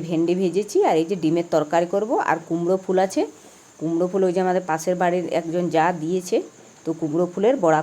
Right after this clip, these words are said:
করব। তো ডিমের তরকারিটা করব, তার জন্য মশলাটা কষে নিচ্ছি। একটা টমেটো দিয়েছি, আদা, রসুন,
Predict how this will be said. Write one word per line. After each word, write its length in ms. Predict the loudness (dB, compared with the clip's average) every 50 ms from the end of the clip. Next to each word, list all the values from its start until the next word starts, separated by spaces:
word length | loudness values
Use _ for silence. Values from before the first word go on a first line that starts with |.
| -2 -4
করব। 200 | -8 -8 -10 -10 -14 -16 -16 -18 -20 -20 -20 -20 -20 -20 -20 -20 -20 -20 -20 -20 -20 -20 -20 -20 -20 -20 -20 -20 -20 -20 -20 -20 -20 -20 -20 -20 -20 -20 -20 -20 -14 -8
তো 60 | -6 -4 -2
ডিমের 240 | -2 0 0 0 0 2 2
তরকারিটা 400 | 2 2 4 4 4 4 2 2 2
করব, 140 | 2 0 0 0
তার 180 | 0 0 0 0
জন্য 160 | 0 -2 0
মশলাটা 460 | 0 0 -2 -2 0 0 0 0 0 -2 -4
কষে 200 | -4 -4 -2 -2 -2
নিচ্ছি। 240 | -2 -4 -4 -2 -2 -2 -2
একটা 160 | -2 -4 -6 -2
টমেটো 300 | -2 0 0 0 0 0 0 -2
দিয়েছি, 240 | -2 -4 -4 -2 0 0 2 2
আদা, 160 | 4 4 4 4
রসুন, 300 | 2 0 -2 -2 -4